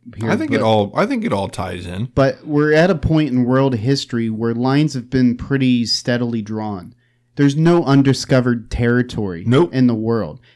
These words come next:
Speaker 1: It's not like there's a piece of land that hasn't been claimed or explored or seen by somebody in the, you know, in the scope of national and world powers.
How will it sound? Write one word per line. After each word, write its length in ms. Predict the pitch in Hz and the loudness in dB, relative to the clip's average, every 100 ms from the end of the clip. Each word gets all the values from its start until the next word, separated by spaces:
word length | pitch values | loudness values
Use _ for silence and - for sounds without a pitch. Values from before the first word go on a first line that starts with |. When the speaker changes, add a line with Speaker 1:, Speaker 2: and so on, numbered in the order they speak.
| _ | _
Speaker 1:
It's 260 | 131 - 151 | -4 -2 0
not 260 | 151 160 | 0 2
like 440 | 139 139 131 - _ _ _ _ _ - | 2 2 2 -6 _ _ _ _ _ -2
there's 320 | 139 135 123 | 2 4 2
a 60 | |
piece 340 | 110 - 151 - | -4 -2 -2 -2
of 100 | 120 | -2
land 320 | 123 135 131 | 0 2 2
that 100 | 113 | 2
hasn't 440 | 110 127 120 120 | 0 -2 0 -2
been 220 | 110 120 120 | 0 -2 -2
claimed 480 | - 127 127 123 | -4 0 2 2
or 100 | 113 | 0
explored 720 | 107 107 101 - 123 123 120 110 | -6 -8 -10 -2 0 2 0 -2
or 180 | 110 | -4
seen 460 | 107 - 131 127 127 | -6 -4 2 4 4
by 180 | 113 107 | 2 -4
somebody 640 | - 131 127 117 104 107 | -4 0 2 2 0 -4
in 200 | 107 110 | -4 -6
the, 160 | 107 - | -6 -10
you 220 | - 127 | -8 -4
know, 220 | 117 107 - | -4 -6 -10
in 160 | 127 120 | -4 -2
the 180 | 113 104 | -2 -6
scope 400 | - - 127 127 | -6 -2 -2 -2
of 260 | 113 104 _ _ _ _ _ _ _ | -4 -6 _ _ _ _ _ _ _
national 760 | 95 135 135 131 143 127 120 104 | -2 2 2 2 2 2 0 -2
and 220 | 117 113 | -4 0
world 320 | 127 123 107 | 2 0 0
powers. 640 | - 123 127 98 - - | -2 2 2 2 -4 -16